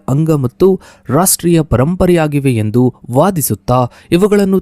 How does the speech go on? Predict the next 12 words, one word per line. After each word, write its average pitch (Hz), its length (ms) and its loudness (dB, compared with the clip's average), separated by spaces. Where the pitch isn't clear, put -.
ತಕ್ಷಣವೇ 151 560 0
ಸರ್ಕಾರಕ್ಕೆ 143 640 -4
ಹಸ್ತಾಂತರಿಸುವಂತೆ 143 1000 -2
ಆದೇಶಿಸಿದೆ. 110 680 0
ನೆಹರು 226 360 4
ಅವರು 208 260 2
ಹದಿನಾರು 143 440 0
ವರ್ಷಗಳ 165 340 -2
ಕಾಲ 143 140 0
ವಾಸವಿದ್ದ 127 580 0
ತೀನ್ 220 260 0
ಮೂರ್ತಿ 180 320 0